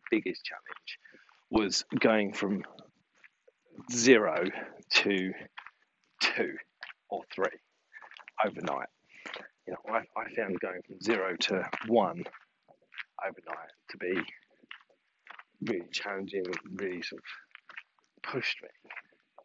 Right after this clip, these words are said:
So, you know, hi there. I've, I've got to assume that if you're doing two, three children, you're doubling, tripling that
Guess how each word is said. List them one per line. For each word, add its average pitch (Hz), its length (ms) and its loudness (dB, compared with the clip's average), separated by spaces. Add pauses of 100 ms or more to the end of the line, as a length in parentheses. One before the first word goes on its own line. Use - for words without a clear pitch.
(760)
So, 104 260 -2 (1600)
you 120 120 0
know, 101 160 0 (1300)
hi 160 140 10
there. 120 180 4 (1300)
I've, - 100 -8 (540)
I've - 180 -10
got 135 200 4
to 113 140 -4
assume 101 800 0 (160)
that - 140 -2
if - 200 -10
you're 117 100 8
doing 107 320 4 (1200)
two, 110 380 4 (100)
three 113 200 6
children, 107 360 4
you're 101 200 2
doubling, 104 340 0
tripling 98 420 0
that 90 140 -8